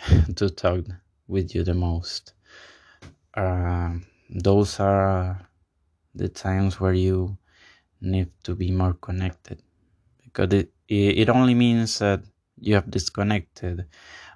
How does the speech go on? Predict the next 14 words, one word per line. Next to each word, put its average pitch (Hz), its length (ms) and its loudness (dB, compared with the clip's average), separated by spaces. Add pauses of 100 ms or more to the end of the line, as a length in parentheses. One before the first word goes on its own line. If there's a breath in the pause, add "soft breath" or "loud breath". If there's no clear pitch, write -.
with 98 160 2
yourself, 92 640 2
with 90 200 -4
your 92 120 -4
reality, 90 680 -4 (100)
and 92 580 -4 (1300)
that 127 240 -4
is 135 240 -6
what 127 260 2
has 113 280 -6
been 113 220 2
happening 90 680 -2 (220)
to - 180 -10
me 87 300 -8